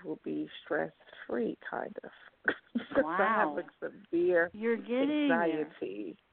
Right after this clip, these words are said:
Speaker 2: Yes.
Speaker 1: Yeah.
Speaker 2: Okay, you're getting there. So just notice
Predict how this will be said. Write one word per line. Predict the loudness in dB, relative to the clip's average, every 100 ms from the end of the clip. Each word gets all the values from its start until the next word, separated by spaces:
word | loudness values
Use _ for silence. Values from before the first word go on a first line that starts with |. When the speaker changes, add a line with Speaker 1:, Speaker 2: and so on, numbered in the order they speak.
| -14 -12 -12 _ _ -8
Speaker 2:
Yes. | 0 2 2 0 -4
Speaker 1:
Yeah. | -2 2
Speaker 2:
Okay, | 4 4 4
you're | 4 2
getting | 2 2 4
there. | 2 2 -4 -10 -4
So | -4
just | 0 0 0
notice | 0 2 0 -4